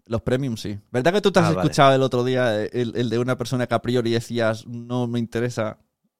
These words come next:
Speaker 1: Y
Speaker 2: Sí,
Speaker 1: no,
Speaker 2: es verdad, es verdad, es verdad.
Speaker 1: Porque los premium
Speaker 2: Sí.
Speaker 1: sabéis que hay algo diferente.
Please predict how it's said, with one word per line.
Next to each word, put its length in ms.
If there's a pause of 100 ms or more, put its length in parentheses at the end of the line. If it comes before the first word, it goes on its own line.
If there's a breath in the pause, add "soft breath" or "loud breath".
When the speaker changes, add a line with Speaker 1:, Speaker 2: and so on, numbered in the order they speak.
(120)
Speaker 1:
Y 160
Speaker 2:
Sí, 80
Speaker 1:
no, 60
Speaker 2:
es 80
verdad, 320
es 60
verdad, 260
es 60
verdad. 340
Speaker 1:
Porque 280
los 140
premium 580
Speaker 2:
Sí. 60
Speaker 1:
sabéis 240
que 120
hay 160
algo 340
diferente. 460